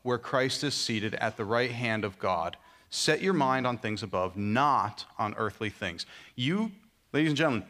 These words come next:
we can't focus on the realities of heaven if we don't know anything about heaven,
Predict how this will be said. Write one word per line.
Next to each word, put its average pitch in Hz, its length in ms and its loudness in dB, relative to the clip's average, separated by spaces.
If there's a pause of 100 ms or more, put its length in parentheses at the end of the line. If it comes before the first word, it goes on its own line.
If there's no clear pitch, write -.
we 123 580 0 (140)
can't 165 280 0
focus 139 440 0
on 117 100 0
the 107 80 0
realities 120 540 0
of 117 80 -4
heaven 120 320 0 (180)
if 135 160 -2
we 127 80 0
don't 131 300 0
know 123 160 2
anything 113 640 0
about 151 400 0
heaven, 82 360 -6